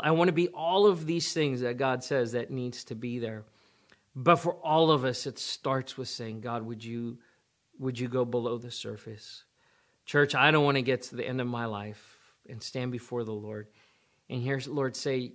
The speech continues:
"You went through the motions. You did, you, you, you, you, you did the things, you did the skills, but you didn't do the deeper work." And I think in,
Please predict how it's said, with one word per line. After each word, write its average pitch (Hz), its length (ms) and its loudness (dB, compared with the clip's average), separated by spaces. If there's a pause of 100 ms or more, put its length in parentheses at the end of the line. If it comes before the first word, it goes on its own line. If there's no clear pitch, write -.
(120)
"You 135 180 -10
went 151 180 -4
through 131 160 -6
the 117 100 -6
motions. 117 640 -8
You 123 120 -8
did, 139 300 -6 (400)
you, 131 140 -6
you, 123 240 -10
you, 120 360 -10
you, 120 260 -8 (180)
you 131 120 -4
did 151 280 -2
the 156 100 -4
things, 143 440 -2
you 131 100 -2
did 143 260 -4
the 147 80 -4
skills, - 920 -6 (480)
but 120 200 -12
you 131 60 -4
didn't 131 280 -6
do 123 140 -6
the 117 120 -8
deeper 117 360 -12
work." 117 320 -12
And 123 120 -6
I 127 80 -4
think 151 400 -4
in, 127 180 -4